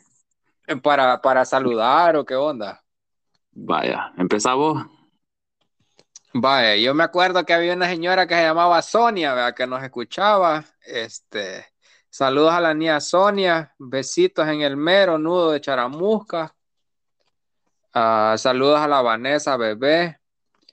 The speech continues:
Speaker 1: a Cody LeBron James, que ya lo fui a visitar, ya está más grande que yo. Está
Speaker 2: Maje, la Vane-,
Speaker 1: precioso.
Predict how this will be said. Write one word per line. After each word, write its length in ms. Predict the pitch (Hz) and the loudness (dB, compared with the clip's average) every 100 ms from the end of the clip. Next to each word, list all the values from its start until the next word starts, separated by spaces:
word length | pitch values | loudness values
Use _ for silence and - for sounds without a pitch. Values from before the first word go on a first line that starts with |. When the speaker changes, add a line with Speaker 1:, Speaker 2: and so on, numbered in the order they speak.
| _ _ _ - | _ _ _ -4
Speaker 1:
a 180 | 113 | -4
Cody 320 | - 135 147 147 | 0 0 2 0
LeBron 560 | 127 117 135 147 139 | -4 -2 -2 0 -2
James, 460 | 127 151 170 165 156 | -4 -2 -2 -4 -6
que 140 | 131 | -2
ya 100 | 131 | 0
lo 140 | 143 139 | 0 0
fui 120 | 147 | 2
a 140 | 139 | 2
visitar, 560 | 131 123 110 - 147 139 | 0 -6 -4 0 0 2
ya 120 | 139 | -2
está 180 | 135 147 | -2 -2
más 120 | 143 | -2
grande 320 | 139 147 147 | -2 -2 -4
que 200 | 143 113 | -4 -6
yo. 360 | 120 180 208 202 _ _ _ _ _ _ _ _ _ _ _ _ _ | 0 2 2 -2 _ _ _ _ _ _ _ _ _ _ _ _ _
Está 300 | _ - - | _ -16 -4
Speaker 2:
Maje, 220 | - 123 123 | 0 2 2
la 140 | 120 | 4
Vane-, 220 | 120 165 | 4 4
Speaker 1:
precioso. 320 | 170 - 170 | 2 0 -12